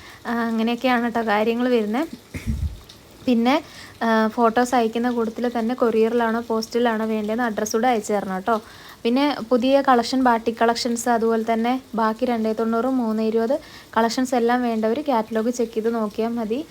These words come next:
ചിലപ്പോൾ ഇന്നത്തെ ദിവസം തന്നെ ആയിരിക്കും നമ്മൾ ബാട്ടിക്കിൻ്റെ വീഡിയോ ഇട്ടിട്ടുണ്ടാവുക. അത് നമ്മൾ, ആ, ഇപ്പോൾ ഈ ഒരു ചാനലിൽ ഒരു വീഡിയോ ഇടുവാണെങ്കിൽ അടുത്ത ചാനലിലായിരിക്കും നെക്സ്റ്റ് വേറെ അടുത്ത കളക്ഷൻസ് ഇടുക. അപ്പം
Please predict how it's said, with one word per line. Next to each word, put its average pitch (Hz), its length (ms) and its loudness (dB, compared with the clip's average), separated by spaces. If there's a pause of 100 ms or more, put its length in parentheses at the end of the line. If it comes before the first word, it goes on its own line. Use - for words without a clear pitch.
(380)
ചിലപ്പോൾ 240 400 2 (140)
ഇന്നത്തെ 269 360 2
ദിവസം 254 280 2
തന്നെ 254 180 2
ആയിരിക്കും 226 300 0
നമ്മൾ 240 160 0 (100)
ബാട്ടിക്കിൻ്റെ 233 560 -2
വീഡിയോ 220 260 2
ഇട്ടിട്ടുണ്ടാവുക. 208 640 0 (100)
അത് 226 180 -2
നമ്മൾ, 247 200 0 (280)
ആ, - 20 0 (240)
ഇപ്പോൾ 262 240 2
ഈ - 20 2 (120)
ഒരു 277 140 2
ചാനലിൽ 254 420 2
ഒരു 240 160 0
വീഡിയോ 240 300 2
ഇടുവാണെങ്കിൽ 233 480 0
അടുത്ത 220 220 -2 (120)
ചാനലിലായിരിക്കും 233 680 0
നെക്സ്റ്റ് 220 320 -4
വേറെ 226 220 0 (420)
അടുത്ത 233 200 -2 (100)
കളക്ഷൻസ് 226 500 0
ഇടുക. 190 160 2 (200)
അപ്പം 247 200 -4